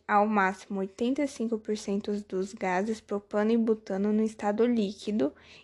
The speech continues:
e, no mínimo, quinze por cento de vapores desses gases. Esse procedimento é realizado por uma questão de segurança a fim de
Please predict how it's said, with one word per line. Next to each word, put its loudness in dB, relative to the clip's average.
e, 2
no 6
mínimo, 4
quinze 0
por 0
cento 0
de 0
vapores 2
desses 0
gases. 0
Esse 4
procedimento 2
é 4
realizado 2
por -4
uma 0
questão -2
de -4
segurança -2
a 0
fim 2
de 0